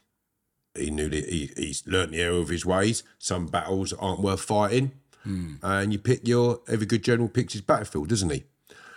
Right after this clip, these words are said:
Speaker 1: And he, he, he thought that was a battlefield he weren't worth fighting for. But I know that actually happened 'cause I know the person who pulled the gun out on him.
Speaker 2: It wasn't like he was a, uh, you know, a pillar of the, of society,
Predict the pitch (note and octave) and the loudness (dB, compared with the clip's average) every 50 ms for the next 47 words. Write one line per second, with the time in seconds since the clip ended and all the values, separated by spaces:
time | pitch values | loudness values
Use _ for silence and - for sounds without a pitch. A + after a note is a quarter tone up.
0 | - - - _ _ - - F2 F2+ F2+ F2+ F#2 - - G2 G2 G2+ G2+ G2+ G2 | -20 -20 -20 _ _ -6 -4 -2 0 0 0 -2 0 0 2 2 4 4 2 2
1 | - - F#2+ G2 G2+ G2+ F#2+ - - F#2+ F2+ G#2+ G2 F2+ F#2 F2+ - G2+ F2+ F#2+ | 0 0 2 2 2 2 2 0 -2 -2 -2 -2 -2 -2 -4 -4 -2 -2 -2 -4
2 | F#2 - G2+ G2+ G2+ G2 F#2+ F#2+ G2+ G2+ F#2+ - F#2+ F#2+ F2+ - - - - _ | -4 -2 0 0 0 0 0 0 0 -2 -2 0 -2 -2 -2 -4 -8 -16 -20 _
3 | _ - - E2+ D2+ B1+ C2 - - B1 B1 - _ _ _ _ _ _ _ _ | _ -8 -6 -6 -6 -8 -8 -8 -8 -8 -8 -10 _ _ _ _ _ _ _ _
4 | _ _ - - C#2+ C#2 C#2+ E2+ E2+ F2 E2+ D#2+ E2 C#2 D2+ D#2 - - D2 C#2+ | _ _ -8 -6 -4 -2 -2 0 0 0 0 0 -2 -6 -8 -8 -8 -6 -6 -6
5 | D#2 D2 - D2 C#2+ - - D2+ D#2 D#2 D2 C#2+ - E2 D2 D2 - D#2 C#2 - | -6 -6 -6 -8 -6 -6 -4 -4 -4 -4 -4 -4 -6 -6 -6 -6 -6 -8 -8 -6
6 | E2 C#2+ C2+ C2+ C2+ - C#2 C#2 C#2 B1+ C2 C2 C2 C2 B1 - _ _ _ _ | -6 -6 -6 -6 -6 -6 -4 -4 -4 -6 -6 -6 -8 -8 -10 -12 _ _ _ _
7 | - A2+ A2 A#2+ A#2 A#2 A2 A2 A2 G2+ G2 - - G#2+ G2+ G2 G2 F#2 F2 G#2 | -6 -4 0 0 0 0 0 0 0 0 -2 -2 -2 -2 0 0 0 0 0 0
8 | G2+ F#2+ F#2+ F#2 F#2 F#2 F2+ F2 E2+ - _ _ _ _ _ _ _ _ _ - | 0 0 0 0 0 -2 -2 -4 -6 -10 _ _ _ _ _ _ _ _ _ -4
9 | G#2 E2 D2+ - - - - - B2+ A2 G2+ G2 F2 - F2+ F2 - - G2+ - | -4 -4 -4 -6 -10 -10 -6 -2 -2 0 0 0 -2 -4 -6 -6 -4 0 2 4
10 | - - - - - G#2+ G#2 G2+ - E2 D#2+ D#2 D#2 | 6 6 6 6 6 4 2 2 0 -4 -10 -10 -12